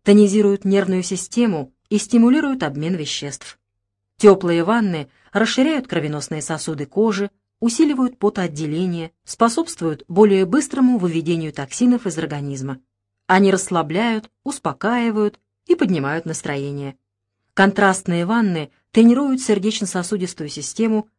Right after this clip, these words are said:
регулируют кровообращение, успокаивают и закаляют. Ванны с повышающейся температурой или повышающиеся ванны оказывают умеренное влияние на организм.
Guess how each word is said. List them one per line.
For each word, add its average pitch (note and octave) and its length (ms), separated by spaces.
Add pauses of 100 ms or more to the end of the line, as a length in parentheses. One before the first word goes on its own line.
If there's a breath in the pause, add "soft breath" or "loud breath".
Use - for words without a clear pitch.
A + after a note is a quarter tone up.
(140)
регулируют C4 580
кровообращение, F3 960 (340)
успокаивают F3+ 960 (140)
и C4 100
закаляют. C3 640 (380)
Ванны F3+ 420
с - 80
повышающейся D#3 1000
температурой E3 760 (140)
или G#3 180
повышающиеся F#3 1000
ванны F#3+ 420 (300)
оказывают A3 560
умеренное D3 540
влияние B3+ 480
на D#3+ 160
организм. C#3 600